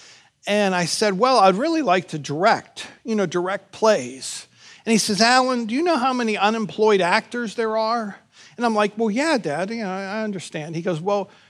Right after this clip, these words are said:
do you understand there's only one director for every ten unemployed actors?" Oh. But he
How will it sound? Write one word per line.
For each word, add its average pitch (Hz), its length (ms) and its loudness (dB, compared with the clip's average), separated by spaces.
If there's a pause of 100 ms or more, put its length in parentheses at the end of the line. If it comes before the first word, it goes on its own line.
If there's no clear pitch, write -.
(160)
do 208 80 -6
you 262 140 2
understand 233 480 -2
there's 190 140 0
only 208 240 0
one 214 280 0
director 165 800 0
for 185 180 -2
every 180 280 2
ten 202 380 -4
unemployed 180 600 -2
actors?" 156 760 -4 (1300)
Oh. 160 640 -4 (3500)
But 147 160 -6
he 170 580 -6